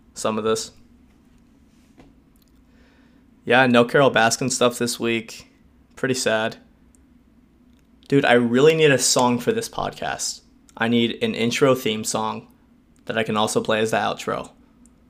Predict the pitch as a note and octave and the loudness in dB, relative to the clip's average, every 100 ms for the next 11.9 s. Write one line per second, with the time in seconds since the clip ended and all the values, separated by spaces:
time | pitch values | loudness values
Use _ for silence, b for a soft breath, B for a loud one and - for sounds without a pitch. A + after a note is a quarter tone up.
0 | _ - A2+ A2 A#2 A#2 B2+ - G2+ - | _ -6 -4 0 2 4 4 2 -6 -12
1 | - _ _ _ _ _ _ - A#2+ A2+ | -18 _ _ _ _ _ _ -8 -2 -2
2 | G#2+ F#2+ - - b b b b _ _ | -2 -6 -10 -10 b b b b _ _
3 | - A2+ A#2 B2+ G#2 - - - - D3 | -6 4 6 4 0 -12 -16 -6 -4 -4
4 | - - _ _ _ _ _ _ _ _ | -10 -20 _ _ _ _ _ _ _ _
5 | - B B B B B B _ _ - | -20 B B B B B B _ _ -6
6 | - A2 A2 A#2+ A2 G#2+ - G#2+ A2 C3 | 0 2 2 2 2 2 2 0 -2 -4
7 | A#2+ A2 G#2+ A2+ A2 A2+ G#2+ A2 - A2 | 0 2 2 -2 -2 2 2 2 2 0
8 | - C#2+ - - - _ - A2+ A2+ A2 | -2 -4 -6 -8 -16 _ -2 0 4 2
9 | B2+ B2 A2+ A2+ - A#2 A2+ G2+ D#2 F2+ | 2 0 4 4 4 2 4 0 -2 -4
10 | F2 - A2+ A2+ D3 - _ _ _ - | -4 -4 -2 -2 -4 -12 _ _ _ -4
11 | A2+ A2 A2 B2 B2+ D3 D#3 D#3 - | 2 4 6 6 4 4 4 4 -2